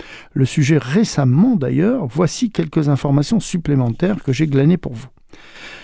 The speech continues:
Alors attention à la fraude bancaire par téléphone. Le téléphone portable vous sert tous les jours pour vous connecter à votre banque en ligne pour réaliser des paiements. Il peut faire l'objet d'attaques. Soyez donc vigilants, vous devez réagir rapidement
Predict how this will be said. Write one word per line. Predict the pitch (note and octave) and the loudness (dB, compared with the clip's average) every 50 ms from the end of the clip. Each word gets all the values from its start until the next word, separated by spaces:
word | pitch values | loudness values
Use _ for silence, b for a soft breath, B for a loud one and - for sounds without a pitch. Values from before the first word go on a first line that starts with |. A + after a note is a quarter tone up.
| B B B B B B | B B B B B B
Alors | - C#3+ C#3 D3+ | 0 2 4 4
attention | G3 - - D#3+ D3 C3+ - - A#3 A3+ | 4 4 4 4 4 2 2 2 2 2
à | E3 | 2
la | B2+ | 0
fraude | - - D#3+ C#3+ | 0 -2 -2 0
bancaire | B2+ C3 C3 B2+ - F#3+ F3+ | 2 0 0 0 0 -4 -4
par | - - A#2+ - | -4 -8 -4 -2
téléphone. | - C#3 C3 A#2+ - - G#2 G2 G#2 B B B B - | -2 -2 -2 -2 -6 -10 -10 -10 -12 B B B B -14
Le | A#2 | -2
téléphone | - - E3+ - - G3 E3+ | 0 0 2 4 4 2 2
portable | - E3+ - - - G#3 A#3+ F#3+ C#3+ | 2 0 -4 -4 -4 -4 -4 -4 -4
vous | C3 D3+ D#3 | -4 -4 -4
sert | - - F3 - | -2 -4 -4 -6
tous | - - - G3 | -4 -2 0 2
les | F3+ E3+ C#3+ | 4 4 4
jours | B2+ C3+ E3 A3+ B3 | 4 4 2 2 0
pour | - C#3+ | 0 -2
vous | C#3 C#3 C#3 | -4 -4 -2
connecter | - C#3+ C#3 C#3 C3+ - - | 2 2 2 2 2 2 0
à | D3+ | 0
votre | B2+ B2 A#2 - B2+ | 0 0 -2 -2 -2
banque | A#2+ B2 D#3 E3 - - | 0 2 2 0 0 0
en | A#2+ A#2 | -2 0
ligne | A#2 B2+ D3+ G3 G#3+ F#3 | 2 4 6 6 4 4
pour | - C#3+ A#2+ - | 2 -4 -6 -4
réaliser | B2 C3+ C#3 C#3 C#3 C3 B2+ C#3 | -2 0 0 0 0 0 0 0
des | C3+ C3 | 0 0
paiements. | - - B2 A2+ A2 - - - - - b b b b b b b b b | 0 0 -2 -2 -2 -6 -10 -18 -20 -20 b b b b b b b b b
Il | E3 D#3 F#3 G3+ D3 | 2 4 4 4 2
peut | - - E3 D#3 | 2 2 2 2
faire | C#3+ - - D#3 D#3+ C#3+ | 0 0 -2 0 0 0
l'objet | C#3 C#3 C#3 C3 B2+ A#2+ D3 D3 | 0 0 0 0 0 0 0 0
d'attaques. | B2+ B2+ A#2+ - - A#2 A2+ - - | 0 -2 -4 -4 -8 -8 -10 -12 -14
Soyez | - - - C3+ C3+ C#3 C#3+ | -12 -6 0 2 4 4 4
donc | C#3 C#3+ D#3+ D#3+ C#3 | 4 4 2 2 2
vigilants, | B2 A#2 D3 D#3+ B2+ - D#3+ C#3+ D3 C#3 | 0 2 2 2 2 2 0 2 2 2
vous | C3 A#2+ B2+ | 0 0 0
devez | C#3 D3 D3 D3+ D#3 | 0 0 2 2 0
réagir | C3+ C3+ C#3+ C#3+ C#3 C3 C3 D3+ D3 | 2 2 2 4 4 2 2 0 -2
rapidement | C3 A#2+ A2+ - E3 E3+ E3+ - F3+ D#3 D#3 F3+ F#3+ G#3 | -4 -6 -6 -4 -4 -4 -2 -2 -2 0 2 2 2 2